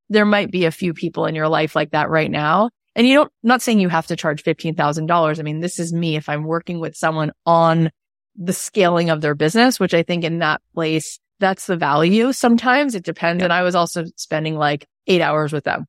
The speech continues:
Speaker 1: right? And so then you look at it and you're like, "All right, well, we can get a lot done in eight hours if it's just you and me
Speaker 2: You
Speaker 1: and your
Speaker 2: can.
Speaker 1: business." Yeah.
Speaker 2: Mm-hmm.
Speaker 1: And I can give you, and people would come away being like, "That was literally the day I changed my offer. I changed my mindset.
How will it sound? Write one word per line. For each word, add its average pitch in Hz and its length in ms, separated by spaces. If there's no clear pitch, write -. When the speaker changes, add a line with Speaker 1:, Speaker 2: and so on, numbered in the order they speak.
Speaker 1:
right? 170 320
And 180 140
so 165 240
then 160 160
you 165 140
look 165 200
at 160 100
it 151 40
and 147 100
you're 156 120
like, 147 180
"All 165 80
right, 151 80
well, 151 140
we 175 100
can 185 140
get 170 120
a 160 60
lot 147 240
done 151 300
in 147 100
eight 147 160
hours 143 340
if 135 140
it's 143 100
just - 240
you 143 120
and 135 160
me 151 220
Speaker 2:
You - 100
Speaker 1:
and 156 80
your 185 100
Speaker 2:
can. 165 80
Speaker 1:
business." - 500
Yeah. - 180
Speaker 2:
Mm-hmm. 170 200
Speaker 1:
And 165 100
I 160 180
can 170 220
give 156 220
you, 156 140
and 165 100
people 196 220
would 180 160
come 170 160
away 160 140
being 160 120
like, 151 220
"That 170 260
was 208 140
literally 214 260
the 208 100
day 170 480
I 160 60
changed 185 320
my 180 120
offer. 175 420
I 160 100
changed 180 320
my 160 120
mindset. 180 480